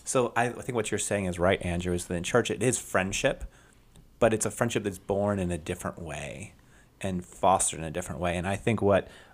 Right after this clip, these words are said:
um, Mike Frost has pointed out so well is that we don't have the, the fundamental skills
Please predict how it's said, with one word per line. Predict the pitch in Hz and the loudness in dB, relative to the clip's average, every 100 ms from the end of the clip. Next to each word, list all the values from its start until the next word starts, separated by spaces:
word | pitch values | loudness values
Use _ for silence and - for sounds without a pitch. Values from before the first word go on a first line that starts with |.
| - | -8
um, | 90 82 64 - _ _ - - _ - | -6 -6 -10 -20 _ _ -20 -20 _ 2
Mike | 110 90 | 4 4
Frost | - 117 123 | 6 6 6
has | 95 | 0
pointed | - 110 98 | 0 0 2
out | 107 | 2
so | - 98 | 2 2
well | 90 | 2
is | 90 | 0
that | 95 | 0
we | 101 | 2
don't | 110 90 - _ | 2 0 -6 _
have | - - 98 87 | -6 -2 -2 -2
the, | 87 - - | -8 -8 -8
the | 95 - - - | -8 -8 -20 0
fundamental | 117 101 95 82 | 4 4 2 0
skills | - - - 123 110 87 82 82 - - | 0 0 2 6 6 6 4 -2 -4 -6